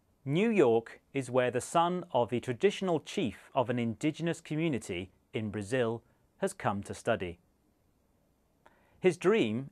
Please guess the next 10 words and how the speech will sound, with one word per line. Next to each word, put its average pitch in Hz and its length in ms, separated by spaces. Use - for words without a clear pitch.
is 135 160
to 180 100
speak 120 540
English 104 480
well 104 400
and 143 380
become 110 480
a 156 80
documentary 101 640
filmmaker. 127 640